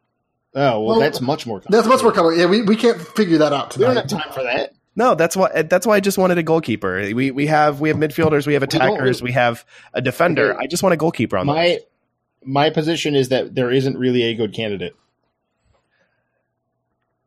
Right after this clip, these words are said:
Speaker 3: We're gonna go with Perkins. That's the official.
Speaker 1: All right.
Speaker 3: Two out of three. That's the official position. Uh, next tweet comes from John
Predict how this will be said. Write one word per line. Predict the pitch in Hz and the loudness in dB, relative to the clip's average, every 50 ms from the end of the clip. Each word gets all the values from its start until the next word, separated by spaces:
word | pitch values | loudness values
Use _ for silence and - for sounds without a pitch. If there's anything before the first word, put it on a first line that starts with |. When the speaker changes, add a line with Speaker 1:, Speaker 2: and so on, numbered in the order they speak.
| _ _ _ _ _ _ _ _ _ _ _ _ _ _ _ _ _ _ _ _ _ _ _ _ _ _ _ | _ _ _ _ _ _ _ _ _ _ _ _ _ _ _ _ _ _ _ _ _ _ _ _ _ _ _
Speaker 3:
We're | - 147 165 160 | -4 -2 0 2
gonna | 165 156 147 | 2 2 2
go | 135 120 | 2 0
with | 110 - - | 0 -2 -4
Perkins. | 104 90 - 90 90 92 - - _ _ _ _ _ _ _ _ _ _ _ _ _ _ _ _ _ - | -8 -8 -8 -10 -14 -14 -14 -18 _ _ _ _ _ _ _ _ _ _ _ _ _ _ _ _ _ -4
That's | 139 139 131 | -2 -2 -2
the | - 127 | 0 -2
official. | 120 123 120 113 131 143 | -2 -2 -2 -2 -2 0
Speaker 1:
All | 156 | 0
right. | 160 165 - | -2 -2 -2
Speaker 3:
Two | 185 185 | 0 0
out | 170 151 | 0 0
of | 139 | 0
three. | 135 120 110 | -2 -4 -4
That's | - - 139 131 - | -2 -2 -4 -2 0
the | 135 123 | -2 -2
official | - 127 120 - - 113 107 | -2 -2 -4 -2 -2 -2 -2
position. | - - 117 107 104 95 - - 101 98 - _ _ _ _ _ _ _ _ | -4 -6 -8 -6 -6 -6 -6 -6 -8 -8 -10 _ _ _ _ _ _ _ _
Uh, | - 127 131 120 120 127 131 131 120 - _ | -6 -4 -2 0 0 0 -2 -4 -6 -10 _
next | - 120 135 143 147 156 160 156 - - - - - - _ _ _ _ - | -12 -10 -6 -4 -2 -2 -2 -2 -4 -8 -12 -12 -12 -16 _ _ _ _ -20
tweet | - - 156 151 143 127 117 - _ - - - _ _ _ _ _ - | -14 -8 -6 -4 -4 -4 -6 -10 _ -20 -20 -20 _ _ _ _ _ -14
comes | - 143 131 127 127 131 127 - - | -10 -8 -6 -6 -6 -8 -10 -12 -14
from | - - 123 113 113 113 113 110 107 107 107 110 110 - _ _ _ _ _ _ _ _ _ _ _ _ _ _ _ _ _ _ _ _ _ | -10 -6 -4 -4 -2 -2 -4 -4 -6 -6 -8 -10 -10 -12 _ _ _ _ _ _ _ _ _ _ _ _ _ _ _ _ _ _ _ _ _
John | - - 143 127 - 135 139 135 131 131 | -8 -4 -2 0 2 2 2 0 -2 -4